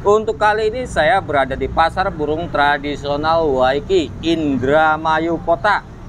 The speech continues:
Untuk pasarannya di sini dilaksanakan pada hari Sabtu dari pagi sampai sore. Untuk lokasinya dekat lampu merah Waiki atau perempatan Jalan Cimanuk, Indramayu Kota.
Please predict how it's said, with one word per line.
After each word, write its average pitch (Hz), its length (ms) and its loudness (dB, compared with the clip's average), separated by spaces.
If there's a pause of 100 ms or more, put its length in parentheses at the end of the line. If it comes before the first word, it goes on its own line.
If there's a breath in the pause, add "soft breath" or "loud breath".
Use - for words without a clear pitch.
(200)
Untuk 226 400 0
pasarannya 220 640 -2
di 180 80 0
sini 165 240 -2
dilaksanakan 147 800 0
pada 156 640 2
hari 156 320 0
Sabtu 175 720 2
dari 123 320 -2
pagi 131 480 0
sampai 120 480 0
sore. 120 380 2 (560)
Untuk 151 480 2
lokasinya 147 720 0
dekat 151 480 -2
lampu 131 480 0
merah 131 400 2
Waiki 127 560 0
atau - 240 -2
perempatan 185 800 -2
Jalan 170 560 2
Cimanuk, 202 560 -2 (160)
Indramayu 143 960 0
Kota. 135 320 0